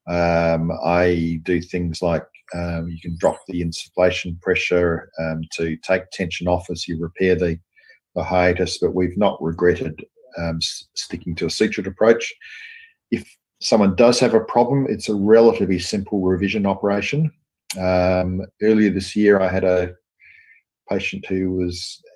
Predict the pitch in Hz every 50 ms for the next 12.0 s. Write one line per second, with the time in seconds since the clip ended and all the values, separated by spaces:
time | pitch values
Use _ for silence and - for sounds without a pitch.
0 | _ _ _ - - 90 92 92 90 90 87 - - 95 101 101 - 98 92 92
1 | 92 90 104 98 95 95 - - 92 90 87 95 92 90 90 87 90 90 90 -
2 | 95 90 87 87 90 - - - - 117 117 117 117 113 110 104 - - 117 110
3 | 110 113 117 113 113 110 110 107 90 87 90 - - - 117 113 - - 113 113
4 | 107 101 107 - - - - - - _ _ _ _ - 87 82 80 - 95 85
5 | - - 101 95 - - 92 92 95 95 - - - - 101 87 98 98 98 98
6 | 95 95 95 95 90 90 - _ 92 92 90 87 87 87 87 87 87 90 90 90
7 | 90 90 90 87 87 85 - - - - 90 90 90 90 90 87 82 90 90 90
8 | 90 90 87 87 87 87 87 85 85 - - - - - _ _ _ - 95 92
9 | 90 87 87 - 95 98 95 95 95 95 92 92 90 - 92 90 85 - - 85
10 | 85 87 87 87 85 85 85 82 82 82 92 _ _ _ _ _ _ - - -
11 | - - - - - 87 90 90 90 90 87 87 85 87 87 87 85 85 85 85